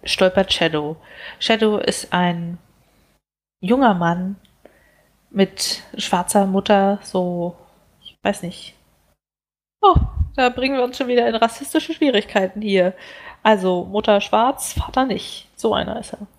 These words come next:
<laughs> Und <laughs> äh, er hat gerade seine Zeit im Gefängnis abgesessen, nachdem er mal nicht so guten Tag hatte und kommt raus, als er erfährt, dass seine Frau gestorben ist,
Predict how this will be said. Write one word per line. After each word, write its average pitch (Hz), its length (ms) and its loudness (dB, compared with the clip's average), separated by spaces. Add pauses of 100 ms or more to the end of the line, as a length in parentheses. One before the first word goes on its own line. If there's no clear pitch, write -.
(640)
<laughs> - 760 -2
Und 214 420 -4 (720)
<laughs> - 720 -6
äh, 208 60 0
er 208 1040 4
hat 262 120 -6
gerade 214 280 0
seine 208 180 2
Zeit 214 240 2
im 196 120 -4
Gefängnis 220 720 -2 (600)
abgesessen, 214 680 -4
nachdem 202 380 -2
er 202 120 0
mal 190 360 -2 (480)
nicht 311 340 2
so 240 120 4
guten 233 240 -2
Tag 214 280 -2
hatte 226 300 0
und 214 180 -4
kommt - 300 -2
raus, 247 280 4
als - 260 2
er - 80 4
erfährt, 226 440 2
dass 214 140 0
seine 196 240 0
Frau 185 300 -2
gestorben 170 640 -4
ist, - 280 -10